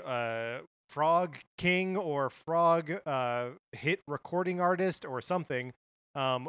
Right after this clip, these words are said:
who teaches Link a song that he plays on his ocarina, which he then uses to, uh, wake the, um, rooster at, at, like, the, the town weather vane or whatever, so you can, like, teleport around the map. Um, but he's, like, a weird frog man who, uh, looks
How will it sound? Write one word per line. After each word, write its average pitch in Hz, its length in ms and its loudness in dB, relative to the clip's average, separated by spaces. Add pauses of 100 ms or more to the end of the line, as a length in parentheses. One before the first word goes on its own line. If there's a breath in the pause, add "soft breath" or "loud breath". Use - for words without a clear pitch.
(120)
who 170 280 -6
teaches 180 440 -6
Link 151 380 -4
a 131 120 -2
song 131 300 -2
that 120 100 -4
he 113 60 -6
plays 123 220 -6
on 113 100 -4
his 104 100 -8
ocarina, 190 580 -2 (300)
which 131 120 -6
he 139 60 -10
then 139 180 0
uses 123 320 -4
to, 123 300 -2
uh, 113 260 0 (120)
wake 127 380 -4
the, 113 360 -4 (320)
um, 117 380 -2
rooster 117 580 -2
at, 113 300 -4
at, 113 240 -6
like, 110 200 -4
the, 107 220 -4
the 110 60 -6
town 113 320 0
weather 107 240 -2
vane 107 240 -2
or 107 40 -6
whatever, 104 360 -8
so - 120 -12
you 110 80 -10
can, 104 180 -14
like, 104 140 -10
teleport 107 400 -6
around 104 180 -4
the 104 60 -12
map. 104 260 -2 (420)
Um, 117 280 -4 (340)
but 170 100 2
he's, 180 260 -2
like, 185 180 4
a 180 60 2
weird 190 320 -2
frog 240 400 0
man 165 300 2
who, 156 480 -2
uh, 143 420 0 (480)
looks - 400 2